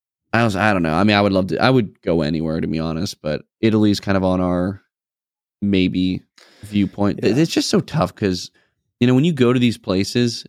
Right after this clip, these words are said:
Speaker 1: unless, like, a cruise would be great because you're forced to go, it, like, brings you to other locations.
Speaker 2: Mm-hmm.
Speaker 1: Uh, but when you're there, right, that's, like, our big problem, not problem, but we spent two weeks in, in Ireland, right? And by the end of it, we weren't bored of Ireland. We were just missing home.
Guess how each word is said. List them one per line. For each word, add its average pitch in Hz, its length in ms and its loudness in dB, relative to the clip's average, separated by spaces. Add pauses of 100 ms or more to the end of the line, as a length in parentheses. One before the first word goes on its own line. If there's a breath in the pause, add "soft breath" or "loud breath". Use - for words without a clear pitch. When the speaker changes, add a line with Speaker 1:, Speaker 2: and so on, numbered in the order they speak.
Speaker 1:
unless, 110 280 0
like, 104 140 0
a 107 60 0
cruise 147 280 0
would 107 100 0
be 101 100 0
great 117 280 2
because 92 280 -2
you're 92 100 -4
forced 101 400 -4
to 95 80 -8
go, 92 220 -2
it, 82 100 -2
like, 82 180 -2
brings 95 260 -4
you 87 80 -2
to 80 80 -2
other 87 140 -4
locations. 90 720 -6 (300)
Speaker 2:
Mm-hmm. 117 180 -8
Speaker 1:
Uh, 85 220 -2
but 92 180 -2
when 104 140 2
you're 101 160 2
there, 107 480 0 (520)
right, 98 300 0
that's, 104 240 0
like, 104 140 0
our 92 100 2
big 95 300 -2 (360)
problem, 95 360 -2
not 107 180 -2
problem, 85 420 -4
but 80 240 -4
we 107 80 -4
spent - 280 -2
two - 200 -8
weeks 160 280 -2
in, 107 240 0
in 107 120 -2
Ireland, 160 460 -4
right? - 340 -4
And 101 440 -2
by 104 120 0
the 101 140 4
end 160 100 2
of 135 120 2
it, 98 80 2
we 104 100 2
weren't 98 240 0
bored 101 240 2
of 95 80 0
Ireland. 104 380 2
We 92 60 0
were 95 80 0
just 90 180 -6 (200)
missing 101 360 -2
home. 107 440 -2